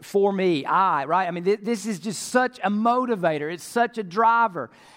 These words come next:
And, and, and, and we're so blinded by the power of, the, even though this will lead us into sin, this will lead us into stupid,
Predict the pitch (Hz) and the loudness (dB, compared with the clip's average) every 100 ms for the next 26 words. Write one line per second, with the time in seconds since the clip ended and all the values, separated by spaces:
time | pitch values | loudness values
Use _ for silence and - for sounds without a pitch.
0 | - 208 - 220 208 208 220 214 208 185 | -4 -2 -2 -4 -4 -6 -4 -2 2 2
1 | 175 - 240 269 269 202 226 233 240 247 | 0 -4 2 2 0 -2 0 2 2 0
2 | 240 180 135 123 - _ - 190 175 - | -2 -2 -2 -4 -16 _ 2 2 0 -8
3 | - 208 214 220 202 165 156 233 262 277 | -2 2 4 2 0 -2 -2 -2 2 2
4 | 254 220 175 240 240 214 196 196 226 226 | 2 0 2 2 2 -2 2 2 2 2
5 | 240 226 - 220 208 202 - 220 214 226 | 0 -4 -6 -6 -4 -6 -6 -4 -4 -4
6 | - - - 202 220 214 196 196 226 226 | -8 -14 0 0 2 0 4 2 4 2
7 | 226 196 208 226 208 185 - 233 233 233 | 2 -2 -6 -4 -4 -6 -2 0 2 0
8 | 233 | 0